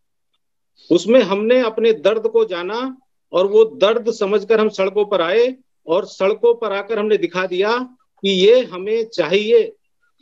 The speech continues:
ये जो संवैधानिक अधिकार है जो हमारा आपने छीना है, ये हमें वापस चाहिए।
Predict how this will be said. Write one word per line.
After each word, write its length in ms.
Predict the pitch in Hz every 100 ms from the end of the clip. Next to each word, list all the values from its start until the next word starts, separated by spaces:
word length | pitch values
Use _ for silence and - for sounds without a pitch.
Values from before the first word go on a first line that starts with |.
| _ - _ -
ये 220 | 165 226
जो 300 | 214 214 202
संवैधानिक 580 | - 185 208 196 220 220
अधिकार 440 | 185 180 180 208
है 220 | 180 190 214
जो 120 | 202
हमारा 340 | 185 185 190 _ _ _ _ _
आपने 320 | 147 160 190 190
छीना 320 | - 185 190
है, 300 | 180 240 254 _ _ -
ये 160 | 147
हमें 180 | 190 208
वापस 360 | 190 180 220 220
चाहिए। 340 | 180 143 110